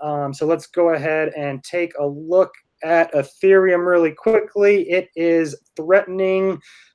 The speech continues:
to do something very similar. Um, it is now testing its crucial area, I would say two eighty-five to two eighty-seven. Two eighty-two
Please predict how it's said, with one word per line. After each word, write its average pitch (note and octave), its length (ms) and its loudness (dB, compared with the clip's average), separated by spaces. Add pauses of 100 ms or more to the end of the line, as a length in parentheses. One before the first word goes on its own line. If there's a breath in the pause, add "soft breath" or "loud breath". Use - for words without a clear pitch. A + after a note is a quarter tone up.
(120)
to D#3+ 160 -6
do F#3 640 2
something F3 640 -2
very F3+ 320 2
similar. G#3+ 840 0 (220)
Um, C#3 440 -6
it D#3+ 200 -2
is D#3+ 280 0
now D#3+ 580 2 (680)
testing E3+ 580 -2
its F#3+ 360 0
crucial F#3+ 520 0
area, F#3+ 540 6
I D#3 160 0
would D3 160 2
say D3 320 0
two E3 280 -2
eighty-five D#3+ 720 0
to D3+ 80 -4
two D#3+ 280 -6
eighty-seven. F3 920 -2 (2250)
Two F3 240 -2
eighty-two G3+ 1040 -4